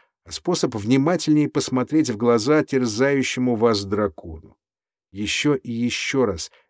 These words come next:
детально изучите моменты, приводившие вас в смущение. Что именно вызывает у вас ощущение стыда в каждом из этих воспоминаний? Обратите внимание, что живущий у вас ребёнок напуган до смерти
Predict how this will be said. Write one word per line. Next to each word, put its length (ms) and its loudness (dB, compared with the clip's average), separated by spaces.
детально 640 0
изучите 500 -4
моменты, 720 0
приводившие 640 -2
вас 220 -2
в 60 -14
смущение. 800 -8
Что 240 -4
именно 400 2
вызывает 480 2
у 40 -4
вас 220 0
ощущение 560 -2
стыда 520 -2
в 100 -10
каждом 480 -2
из 100 -2
этих 260 -8
воспоминаний? 720 -8
Обратите 460 -6
внимание, 480 -2
что 240 -6
живущий 540 -4
у 40 -4
вас 200 -4
ребёнок 580 -4
напуган 540 -2
до 180 2
смерти 500 -12